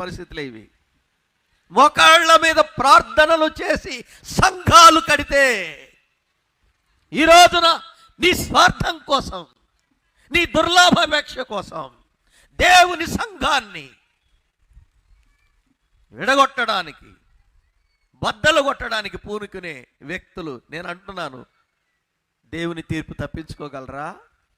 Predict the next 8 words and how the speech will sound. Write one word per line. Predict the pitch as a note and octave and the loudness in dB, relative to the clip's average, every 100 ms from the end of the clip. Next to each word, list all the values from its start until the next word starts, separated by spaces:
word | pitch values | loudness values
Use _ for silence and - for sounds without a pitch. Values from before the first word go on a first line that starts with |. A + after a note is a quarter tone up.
| _ _ _ _ _ _ _ _ _ _ _ _ | _ _ _ _ _ _ _ _ _ _ _ _
మిషనరీ | C#3+ - - A3+ A3 G#3 | -18 -16 -12 -8 -4 -4
ఆస్తులు | A3 - A3+ | -4 -6 -6
అమ్ముకున్నారు, | G#3 A3 A#3 A3 G#3+ F#3 - _ _ _ _ _ _ _ - | -6 -8 -10 -6 -6 -6 -10 _ _ _ _ _ _ _ -8
చర్చీలు, | G3+ - A#3 B3 G#3+ - | -8 -8 -8 -6 -6 -4
కాంపౌండ్లు, | G#3 A#3+ A#3 B3 A#3 A3 D3+ - _ _ _ | 0 0 0 -2 -2 -6 -12 -14 _ _ _
హాస్పిటల్స్, | G#3+ B3 - A#3 A3+ - C#3+ - _ _ | -2 -2 -4 -8 -8 -10 -18 -20 _ _
చాలా | D#3 A3+ C#4+ C#4+ | -6 -4 -4 -4
చోట్ల. | C4+ C4 | -6 -6